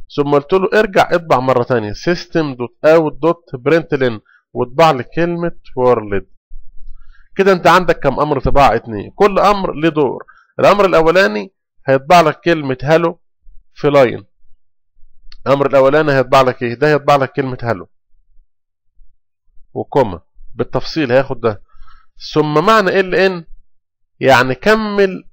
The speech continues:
في سطر جديد، مش تكمل في نفس السطر. ثم اطبع لي كلمة وورلد، ثم انزل سطر، لان هنا ال ان. ال ان معناه ايه؟ لاين.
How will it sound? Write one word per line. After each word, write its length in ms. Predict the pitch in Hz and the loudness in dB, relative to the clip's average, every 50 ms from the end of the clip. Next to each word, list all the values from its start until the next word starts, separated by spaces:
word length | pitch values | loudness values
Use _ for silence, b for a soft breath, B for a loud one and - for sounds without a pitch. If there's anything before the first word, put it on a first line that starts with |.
| - - - | -20 -16 -10
في 100 | - 139 | -8 -8
سطر 380 | - - 175 175 - 156 131 | 0 0 0 2 2 -2 -4
جديد، 400 | 117 - - - 110 95 85 - - - | -4 -8 -10 -10 -10 -10 -10 -12 -16 -12
مش 200 | - 120 117 - | -12 -12 -12 -10
تكمل 640 | - 131 - - 185 196 196 190 185 185 185 180 160 131 | -12 -12 -4 0 0 0 0 0 -2 -2 -2 -4 -4 -8
في 160 | - - 139 | -6 -4 -2
نفس 240 | 151 156 - - 143 | -2 -2 -2 -4 -8
السطر. 420 | - - - 139 117 - - - - b b b b b b b b b b _ _ _ - - | -10 -2 0 0 0 0 -4 -12 -14 b b b b b b b b b b _ _ _ -10 -6
ثم 200 | 160 156 160 156 | -4 -2 0 0
اطبع 280 | 151 143 147 175 180 180 | -2 0 2 2 2 2
لي 100 | 160 143 | 2 -2
كلمة 400 | - - 165 165 160 160 151 147 - 151 | -2 -2 0 0 0 -2 -4 -2 0 2
وورلد، 360 | 143 135 117 104 95 - - _ - - - - _ _ _ _ _ _ _ _ _ _ _ _ _ _ - - - _ _ - _ _ _ _ - - - - _ - - | 2 4 2 0 -4 -8 -14 _ -20 -20 -20 -20 _ _ _ _ _ _ _ _ _ _ _ _ _ _ -20 -20 -20 _ _ -20 _ _ _ _ -18 -18 -18 -20 _ -8 -2
ثم 200 | 143 139 139 135 | -2 0 0 2
انزل 300 | 143 156 160 147 135 131 | 2 2 2 0 -2 -6
سطر، 540 | - - 139 117 - _ _ - - - - - - _ _ _ _ - | -2 0 0 0 0 _ _ -14 -14 -14 -14 -16 -20 _ _ _ _ -2
لان 220 | 123 135 139 135 | 0 0 0 2
هنا 280 | 131 139 131 131 - 135 | 0 0 0 0 0 -2
ال 160 | 127 123 - | -4 -4 -6
ان. 240 | - 117 110 104 - - | -4 -4 -6 -6 -4 -2
ال 200 | 160 180 175 151 | -2 0 0 0
ان 180 | 151 175 165 151 | 0 0 0 2
معناه 240 | 127 117 135 139 | 0 2 2 0
ايه؟ 180 | 113 120 113 104 101 - | -2 -2 -4 -6 -2 2
لاين. 460 | 131 139 131 120 107 101 90 87 | 4 4 4 4 2 -4 -6 -10